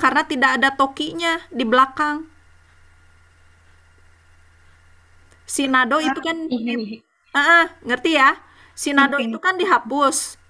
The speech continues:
Speaker 1: Nantoka toki, ser-, seragam lah sama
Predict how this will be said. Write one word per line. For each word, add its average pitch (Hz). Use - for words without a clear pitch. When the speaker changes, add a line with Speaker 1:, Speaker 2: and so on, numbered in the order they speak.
Speaker 1:
Nantoka 262
toki, 262
ser-, -
seragam 254
lah 381
sama 320